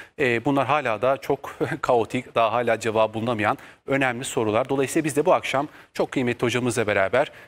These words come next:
e, nato'nun hem bu genişleme vizyonunu hem gelecek stratejilerini mercek altına alacağız ve tabii ki geleceğe çok ciddi bir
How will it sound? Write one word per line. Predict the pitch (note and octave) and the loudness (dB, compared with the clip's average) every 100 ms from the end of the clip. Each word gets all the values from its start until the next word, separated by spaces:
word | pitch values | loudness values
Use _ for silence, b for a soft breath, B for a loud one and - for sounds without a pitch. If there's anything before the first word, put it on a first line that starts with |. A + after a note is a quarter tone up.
| - | -6
e, | A#2 A2 | -4 -2
nato'nun | C3+ C3 B2 A2+ | -4 -2 -4 -2
hem | C#3 B2 | -4 -2
bu | A#2 | 0
genişleme | A2+ A2 B2+ C3 | 0 0 -2 0
vizyonunu | A#2+ G#2 G#2 F#2 G2 | -2 -2 -2 -2 -2
hem | B2+ A#2+ | -2 0
gelecek | A2+ A#2 D#3 | 0 0 -2
stratejilerini | - - A#2+ F#2+ G2 F#2 D#3 B B - | -2 -2 -2 -2 -2 0 -2 B B -4
mercek | C3 C3 E3+ D3 | -2 0 -2 -2
altına | B2+ C#3+ C3 | -2 -2 -2
alacağız | A#2+ C#3 D#3 - _ C3 | 0 0 -2 -6 _ -2
ve | C#3 D3 - | 0 0 -2
tabii | C3+ G#2+ | -2 -2
ki | - | -2
geleceğe | A#2 G#2+ G2 A2 C3+ - | -2 0 2 0 0 -4
çok | - C#3+ | -4 -4
ciddi | - - G#2 | -6 -4 0
bir | C3 | -2